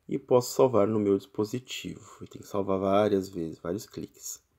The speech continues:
Então, isso encerra esse quarto tutorial, o primeiro de uso do PixArt.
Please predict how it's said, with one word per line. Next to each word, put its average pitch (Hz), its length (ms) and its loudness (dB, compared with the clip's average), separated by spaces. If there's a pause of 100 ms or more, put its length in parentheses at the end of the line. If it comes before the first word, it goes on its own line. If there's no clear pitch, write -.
(1400)
Então, 101 400 0 (160)
isso 135 240 -2
encerra 123 520 6
esse 113 220 -2
quarto - 440 2
tutorial, 117 640 4
o 127 120 6
primeiro 117 720 6 (460)
de - 160 -8
uso 101 240 -2
do 101 140 -6
PixArt. 110 680 2